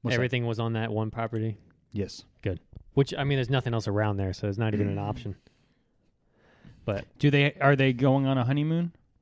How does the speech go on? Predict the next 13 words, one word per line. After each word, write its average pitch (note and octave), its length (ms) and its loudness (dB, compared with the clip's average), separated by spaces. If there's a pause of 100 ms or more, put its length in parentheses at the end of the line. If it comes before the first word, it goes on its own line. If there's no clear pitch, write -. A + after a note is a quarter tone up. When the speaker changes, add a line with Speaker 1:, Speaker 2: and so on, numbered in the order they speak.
(220)
Speaker 2:
No, A2 300 -2 (600)
I B2 60 -2
don't G#2 140 0
think G2+ 120 -4
so. G2+ 140 -6
<clears throat> - 1080 -6
Just - 140 -20
going, G2 280 -4 (300)
driving G#2 240 0
back G2+ 180 0
to - 60 -8
the G2 100 -6
house. G2+ 300 -8